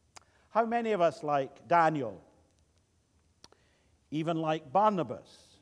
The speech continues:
have determined not to defile ourselves by doing things that displease God or break his rules for holy living? When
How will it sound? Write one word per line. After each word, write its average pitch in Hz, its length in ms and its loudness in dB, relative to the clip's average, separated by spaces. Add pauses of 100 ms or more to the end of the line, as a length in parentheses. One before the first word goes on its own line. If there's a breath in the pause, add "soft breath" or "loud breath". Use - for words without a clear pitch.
(1000 soft breath)
have 165 520 0
determined 175 720 -4
not 185 260 -4
to 165 80 -12
defile 190 540 -4
ourselves 117 800 -6 (920 soft breath)
by 151 200 0
doing 170 340 -4
things 170 340 -8
that 165 200 -6
displease 165 840 -10
God 123 480 -10
or 131 120 -12
break 151 380 -8
his 147 260 -14
rules 135 400 -6
for 131 300 -6 (140)
holy 131 460 -6
living? 113 480 -10 (1800 soft breath)
When 156 320 -2